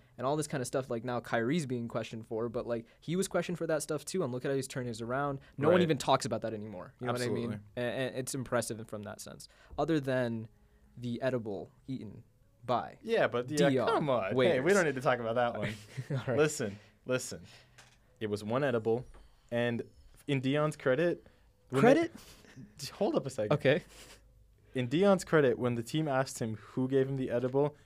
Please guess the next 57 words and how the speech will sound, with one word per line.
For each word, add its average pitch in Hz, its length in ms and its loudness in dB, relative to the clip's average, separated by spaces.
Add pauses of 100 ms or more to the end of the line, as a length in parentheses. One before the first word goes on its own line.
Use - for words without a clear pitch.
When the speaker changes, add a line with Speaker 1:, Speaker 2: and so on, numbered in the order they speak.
(140)
Speaker 2:
that 127 140 6
man 127 200 2
ain't 110 180 -2
no 117 220 2
snitch. 104 540 -6 (100)
Speaker 1:
So, 156 420 8
he, 170 60 4 (120)
he's 185 200 6
better 175 240 10
than 165 160 0
D'Angelo 147 340 4
Russell 160 320 4
for 190 140 2
that, 226 220 8
or 180 100 6
what? 147 280 6
Speaker 2:
Absolutely. 160 640 6 (180)
Snitches 170 360 2
get 180 160 2
stitches, 165 440 8
Speaker 1:
<laughs> 202 260 2
Speaker 2:
and 135 180 2
D'Angelo 151 360 2
Russell, 143 340 4
okay, 120 260 -4
fuck 113 220 -4
it, - 60 -6
I 101 80 -4
can't 104 180 -6
even, 98 320 -4
uh, 101 160 -4
yeah. 107 280 2 (100)
It's, 135 140 -2
it's 151 140 -2
too 185 120 0
much 180 160 2
of 165 80 2
a 147 40 4
joke 117 280 2
for 156 100 -2
me. 185 400 4 (140)
<laughs> - 140 -20
Dion 196 280 6
Waiters, 170 300 6
what 165 80 -2
the 165 80 4
hell 151 180 8
are 151 60 10
you 151 100 4
doing? 139 380 4 (120)
Please 180 300 4
don't 151 180 4
be 139 100 2
the 135 100 4
locker 127 260 4
room 127 160 0
cancer. 117 500 -2